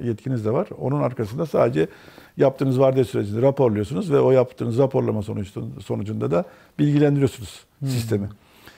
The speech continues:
Speaker 1: Sistem o konuda sizi yeterince bilgilendirdiği için bir de sistemi çok iyi tanıyorsunuz. Çalışma
Speaker 2: Hı hı.
Speaker 1: sistemini çok iyi tanıyorsunuz. Nerede nasıl arızalar olursa nelerle karşılaşacağınızı bildiğiniz için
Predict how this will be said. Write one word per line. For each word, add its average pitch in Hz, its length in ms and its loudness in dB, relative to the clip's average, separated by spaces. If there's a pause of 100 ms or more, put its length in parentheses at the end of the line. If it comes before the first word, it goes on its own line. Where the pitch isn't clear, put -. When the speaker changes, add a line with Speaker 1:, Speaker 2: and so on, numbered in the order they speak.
(160)
Speaker 1:
Sistem 180 360 2
o 170 80 4
konuda 175 440 2 (220)
sizi 151 340 4 (140)
yeterince 156 480 2
bilgilendirdiği 135 500 2
için 117 220 -4
bir 123 80 -4
de 139 80 4
sistemi 156 300 2
çok 175 160 4
iyi 175 100 4
tanıyorsunuz. 127 640 -2 (200)
Çalışma 117 300 0
Speaker 2:
Hı 139 40 4
hı. 143 40 4
Speaker 1:
sistemini 156 280 0
çok 170 140 2
iyi 170 100 0
tanıyorsunuz. 160 560 -4
Nerede 135 300 2
nasıl 139 240 2
arızalar 135 520 4 (120)
olursa 135 480 2 (320)
nelerle 139 440 4
karşılaşacağınızı 127 880 2
bildiğiniz 143 360 0
için 196 220 -4